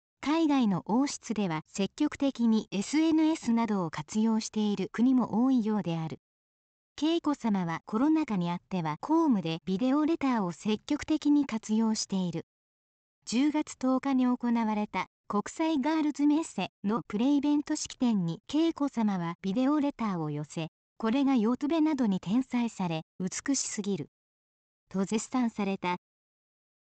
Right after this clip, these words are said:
これに気を良くした流れで、恵子さまが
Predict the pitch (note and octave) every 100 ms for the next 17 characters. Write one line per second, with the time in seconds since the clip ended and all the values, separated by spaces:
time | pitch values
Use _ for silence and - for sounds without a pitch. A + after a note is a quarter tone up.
0 | _ _ - A3+ D4 D4 - A#3+ A#3 A3+
1 | A3 A3 - F3+ F3 G3 F#3+ E3+ E3 -
2 | _ - D4+ E4+ D#4 C#4+ A#3 G#3 E3+